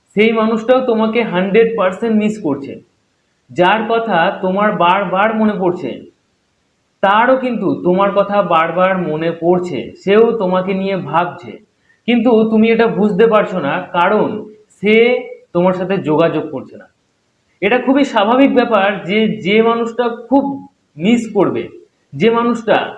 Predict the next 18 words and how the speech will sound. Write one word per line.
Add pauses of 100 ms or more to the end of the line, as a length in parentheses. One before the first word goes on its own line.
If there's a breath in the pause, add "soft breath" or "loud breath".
(460)
প্রচুর
পরিমাণে
তোমার
কথা
ভাববে,
সে
কিন্তু
তোমার
সাথে
যোগাযোগ
করতে
চাইবে, (600)
কিন্তু (160)
যেহেতু
সে
তোমার
সাথে
যোগাযোগ